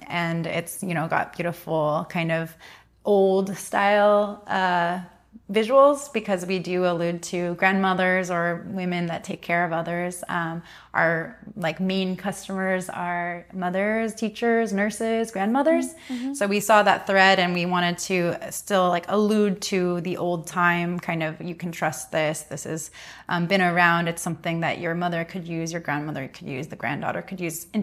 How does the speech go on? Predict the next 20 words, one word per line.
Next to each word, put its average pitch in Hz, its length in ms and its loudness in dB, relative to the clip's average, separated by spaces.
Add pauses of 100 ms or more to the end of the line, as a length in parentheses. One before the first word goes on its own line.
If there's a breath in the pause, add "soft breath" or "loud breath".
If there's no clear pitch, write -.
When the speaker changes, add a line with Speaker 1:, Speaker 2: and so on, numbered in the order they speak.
(240)
Speaker 1:
intergenerational. 170 720 -2 (400 loud breath)
So - 200 2
actually 208 500 2
that's 202 260 4
the 214 100 0
piece 202 300 -4
that - 220 0
we've 180 200 -4
been 180 180 0
playing 175 380 -2
into 208 400 0
more 175 220 0
and 175 180 -2
more 294 260 8
as 180 300 6
we 180 60 0
Speaker 2:
Mm-hmm. 269 80 2
Speaker 1:
build 247 220 6
this 180 160 -2
brand. 185 420 -2